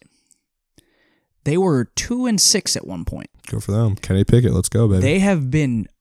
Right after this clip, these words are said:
Speaker 1: one of the most painful things of my week every week all year.
Speaker 2: 'Cause you never know what you're gonna get.
Speaker 1: And I don't know how they're even remotely close to making the playoffs with the team that they have.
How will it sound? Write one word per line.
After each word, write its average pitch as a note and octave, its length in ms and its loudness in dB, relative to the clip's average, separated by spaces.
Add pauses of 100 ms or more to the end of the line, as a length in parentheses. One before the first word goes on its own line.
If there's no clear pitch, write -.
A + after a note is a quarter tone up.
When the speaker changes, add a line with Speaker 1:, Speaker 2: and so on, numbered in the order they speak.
(600)
Speaker 1:
one C#3+ 300 2
of C#3+ 180 -2
the D3 100 2
most C#3+ 400 -2
painful G3+ 480 -2
things F3+ 520 0 (120)
of C3+ 160 0
my C3+ 200 2
week B2+ 360 2 (100)
every D#3+ 320 0
week D3+ 380 -2 (220)
all D#3+ 200 0
year. D3 300 0
Speaker 2:
'Cause G2 140 -4
you F#2 60 -2
never G2 300 0
know F#2+ 80 0
what F#2 80 0
you're F#2+ 100 -2
gonna F2+ 160 -2
get. F2 300 -4
Speaker 1:
And D3 160 2
I D3 260 0
don't D#3+ 440 2
know E3 180 6
how C#3 300 2
they're C#3 200 2
even C#3 360 0
remotely C3+ 480 4
close C3 260 -2
to C3+ 80 -4
making B2+ 200 -2
the B2 80 -2
playoffs A#2+ 380 -2
with A#2+ 120 -4
the B2+ 80 -4
team B2 260 -2
that A#2 100 -4
they A2+ 120 -4
have. A#2 340 -4